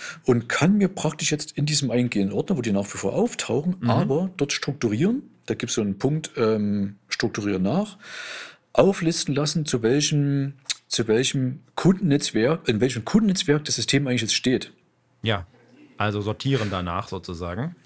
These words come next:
Speaker 1: Sortieren danach,
Speaker 2: Mhm.
Speaker 1: sortieren praktisch nach Kundennetzwerks und auf die Art und Weise kann ich dann praktisch alle den Rechner A und B, der beim Kunden Heinz Müller halt steht, sagen, „Okay, habe ich erkannt, die gehören, sind bei dem Kunden jetzt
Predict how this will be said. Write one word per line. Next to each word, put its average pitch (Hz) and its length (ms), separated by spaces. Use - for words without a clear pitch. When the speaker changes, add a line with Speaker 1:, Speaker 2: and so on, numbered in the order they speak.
Speaker 1:
Sortieren - 460
danach, 104 300
Speaker 2:
Mhm. 104 40
Speaker 1:
sortieren 127 340
praktisch - 200
nach 104 140
Kundennetzwerks 190 880
und 131 300
auf - 100
die 143 120
Art 127 80
und 117 100
Weise 151 220
kann 131 120
ich 135 40
dann 123 80
praktisch 117 240
alle 147 420
den 107 80
Rechner 117 320
A 92 120
und 95 140
B, 220 280
der 123 160
beim 107 340
Kunden 127 400
Heinz 98 220
Müller 165 220
halt 170 120
steht, 151 280
sagen, 123 280
„Okay, 185 340
habe 131 180
ich 127 100
erkannt, 165 320
die 160 100
gehören, 117 280
sind 110 180
bei 101 80
dem 95 140
Kunden 147 220
jetzt - 340